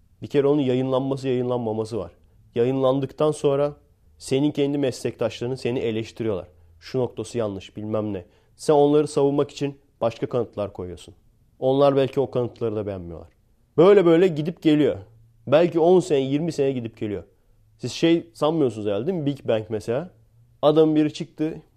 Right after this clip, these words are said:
"Ya," dedi, "bak bu şeyleri geriye doğru sarınca, yıldızların uzaklığını geriye doğru sarınca bak bir noktada toplanma Big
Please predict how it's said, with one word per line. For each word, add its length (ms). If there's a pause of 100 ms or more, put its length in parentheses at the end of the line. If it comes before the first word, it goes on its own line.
(140)
"Ya," 220
dedi, 180
"bak 260
bu 300
şeyleri 400
geriye 320
doğru 300 (320)
sarınca, 680 (340)
yıldızların 680 (320)
uzaklığını 520
geriye 380
doğru 180
sarınca 340
bak 200
bir 60
noktada 340
toplanma 440
Big 140